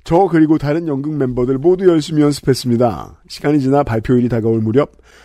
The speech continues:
학교에 있는 시청각실에서 리허설을 한번 해보자는 선생님의 요청에 점심시간에 시청각실로 이동했습니다. 저희 연극 멤버들은 연극하는 모습을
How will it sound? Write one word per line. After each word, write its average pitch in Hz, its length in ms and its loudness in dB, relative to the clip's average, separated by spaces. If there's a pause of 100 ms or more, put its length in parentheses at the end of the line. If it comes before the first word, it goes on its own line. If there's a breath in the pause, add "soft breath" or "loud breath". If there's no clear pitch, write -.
학교에 175 420 0
있는 160 200 -2
시청각실에서 143 760 -2
리허설을 165 440 4
한번 135 260 4
해보자는 113 400 2
선생님의 123 500 0
요청에 95 520 -2 (240 loud breath)
점심시간에 123 680 -2
시청각실로 180 720 -2
이동했습니다. 92 640 -8 (480 soft breath)
저희 175 220 -2
연극 160 240 2
멤버들은 135 580 2
연극하는 180 460 -2
모습을 165 360 0